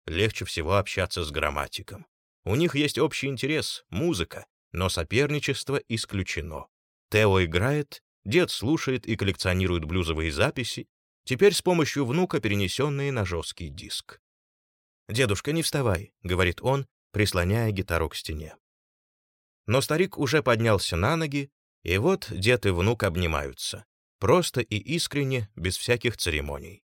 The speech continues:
Дейзи садится рядом с отцом, кладет книгу на колени. Дед, наконец, выпускает Тео из объятий, вглядывается ему в лицо.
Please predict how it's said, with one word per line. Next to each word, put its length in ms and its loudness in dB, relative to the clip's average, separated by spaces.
Дейзи 420 4
садится 500 2
рядом 240 4
с 120 -2
отцом, 500 0
кладет 380 2
книгу 380 -2
на 100 2
колени. 580 -6
Дед, 380 0
наконец, 480 4
выпускает 560 0
Тео 260 2
из 100 0
объятий, 640 -4
вглядывается 720 0
ему 180 2
в 80 -2
лицо. 500 -2